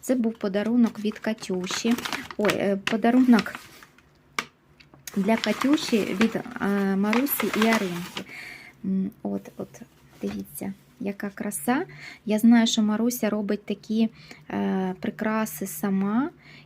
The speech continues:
і дуже це приємно. Дуже ми вдячні. Особливо Каті оцей, е, ободок сподобався. І оця така прикраса.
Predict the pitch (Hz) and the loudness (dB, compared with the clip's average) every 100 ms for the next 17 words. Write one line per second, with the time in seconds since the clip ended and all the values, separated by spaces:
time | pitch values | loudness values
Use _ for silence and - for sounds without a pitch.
0 | - 202 208 208 202 208 226 208 - 208 | -6 -2 0 0 0 0 0 -2 -2 -4
1 | - 190 196 214 262 285 240 208 - _ | -2 -4 0 2 4 4 4 2 -4 _
2 | _ _ - - _ _ - _ - - | _ _ -20 -20 _ _ -20 _ -18 -10
3 | 196 185 220 220 208 180 208 240 247 240 | -4 4 6 6 6 2 0 -2 2 2
4 | 196 - - - - 190 - 190 226 226 | 2 -2 -14 -18 -8 -6 -2 0 2 2
5 | 214 208 208 202 - 208 202 190 - 202 | 0 -4 -4 -6 -4 -4 -2 -4 -4 -4
6 | 190 190 190 196 240 254 - 214 196 196 | -2 -4 -4 -2 -4 -4 -8 -4 -2 -2
7 | 202 202 - 196 - - - 214 214 - | -4 -6 -6 -6 -6 -14 -6 -4 -4 -6
8 | 196 196 190 190 - 196 - 208 262 - | -8 -8 -10 -10 -10 -10 -8 -6 -6 -2
9 | 220 | -2